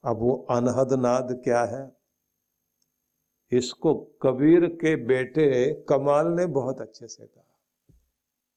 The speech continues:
क्योंकि बात चल पड़ी तो उनको भी मैं सुनाता हूँ।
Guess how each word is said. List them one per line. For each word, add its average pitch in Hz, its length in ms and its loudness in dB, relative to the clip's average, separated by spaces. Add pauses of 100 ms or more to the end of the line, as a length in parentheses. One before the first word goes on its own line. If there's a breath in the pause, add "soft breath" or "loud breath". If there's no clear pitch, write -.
(920)
क्योंकि 120 240 -6
बात 123 320 -4
चल 139 220 -6
पड़ी 139 260 -6
तो 120 160 -8
उनको 113 320 -12
भी 131 120 -8
मैं 131 120 -10
सुनाता 123 480 -12
हूँ। 113 240 -20